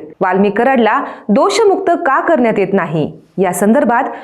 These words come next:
महत्त्वाची निरीक्षणं नोंदवण्यात आलेली आहे, अशी माहिती सूत्रांनी दिलेली आहे. वाल्मिक कराड हा गुन्हेगारी टोळीचा सदस्य असून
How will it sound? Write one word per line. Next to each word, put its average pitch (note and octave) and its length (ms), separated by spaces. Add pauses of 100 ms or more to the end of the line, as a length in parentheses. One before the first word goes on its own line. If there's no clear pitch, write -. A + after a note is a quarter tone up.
(140)
महत्त्वाची F4+ 560
निरीक्षणं A#3+ 600
नोंदवण्यात A3+ 440
आलेली F3 240
आहे, D#3+ 320 (360)
अशी F3 240
माहिती A3 720 (120)
सूत्रांनी D#4+ 400
दिलेली F#3 300
आहे. E3 300 (280)
वाल्मिक D#4+ 460
कराड F4+ 220
हा E4+ 140
गुन्हेगारी C4+ 520
टोळीचा G#3+ 440
सदस्य G3+ 460
असून A#3+ 340